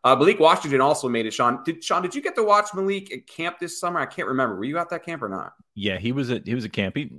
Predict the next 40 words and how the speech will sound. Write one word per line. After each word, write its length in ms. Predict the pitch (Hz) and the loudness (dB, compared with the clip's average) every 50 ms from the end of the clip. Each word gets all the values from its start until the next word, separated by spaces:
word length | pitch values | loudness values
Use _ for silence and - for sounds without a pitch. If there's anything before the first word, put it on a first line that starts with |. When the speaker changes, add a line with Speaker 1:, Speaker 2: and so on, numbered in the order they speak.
| - - - | -20 -20 -6
Speaker 2:
throws 200 | - 123 135 143 | 0 0 0 2
a 20 | 135 | 0
nice 160 | 135 127 117 | -2 -2 0
ball. 380 | - 110 101 98 104 - - _ | 2 4 4 4 2 -2 -8 _
Um, 300 | - 95 92 92 95 92 | -8 -6 -6 -6 -6 -8
got 240 | 92 - 107 98 - | -4 -2 -2 -2 0
good 180 | - 110 95 - | 0 -2 -2 -2
size. 560 | - - 82 80 87 95 98 95 90 - - 87 | -4 -8 -8 -6 -8 -8 -8 -8 -8 -10 -10 -10
Um, 320 | 87 87 87 87 90 90 | -8 -8 -6 -6 -6 -4
there's 140 | 92 95 - | -6 -4 -2
a 40 | 104 | 2
lot 200 | 98 98 98 - | 2 2 2 2
to 80 | 92 | 0
like 260 | 87 87 87 90 - - | -4 -4 -4 -6 -4 0
there. 340 | 98 98 98 95 95 - - - - - - - - - | 0 2 2 2 0 -2 -4 -14 -20 -20 -20 -20 -6 -2
I 100 | 113 113 | -2 -2
think 480 | - - 123 117 113 104 - - - _ _ _ _ _ _ | 0 0 0 0 0 -2 -6 -12 -20 _ _ _ _ _ _
what 200 | 123 120 147 135 | 2 2 4 4
we're 100 | 135 113 | 2 0
just 180 | 113 127 - | 0 -2 -4
gonna 160 | - 123 104 - | -2 -4 -4 -4
keep 220 | - - 107 - | -4 -8 -8 -6
coming 200 | - 98 92 90 | -6 -6 -6 -6
back 200 | 87 85 98 - | -4 -4 -6 -4
to 160 | - 113 104 | -2 -2 -2
with 140 | 95 92 - | -2 -2 -4
all 160 | 80 87 92 | -4 -4 -4
the 60 | 101 | -4
twenty 280 | 101 - - 110 107 110 | -4 -4 -6 -6 -6 -6
twenty-fours 760 | - - 113 113 113 110 110 - - 113 113 113 113 107 104 | -6 -6 -6 -6 -6 -6 -8 -4 -2 -2 0 0 -2 -2 -4
and 120 | 104 101 101 | -6 -8 -6
twenty 220 | - 110 110 110 | -4 -4 -4 -4
twenty-five, 440 | - 113 110 104 - 113 110 110 104 | -4 -6 -6 -4 -2 -2 -2 -2 -4
Malik 240 | 95 95 101 101 95 | -4 -2 -2 0 2
Washington 440 | 95 95 90 - 98 92 92 87 | 4 2 2 2 -2 -6 -6 -8
twenty 180 | - - 92 90 | -8 -10 -10 -10
twenty-five, 400 | - 90 85 - - 95 87 87 | -10 -12 -12 -8 -6 -6 -6 -6
by 60 | 87 | -8
the 60 | 90 | -10
way, 80 | 90 90 | -10 -12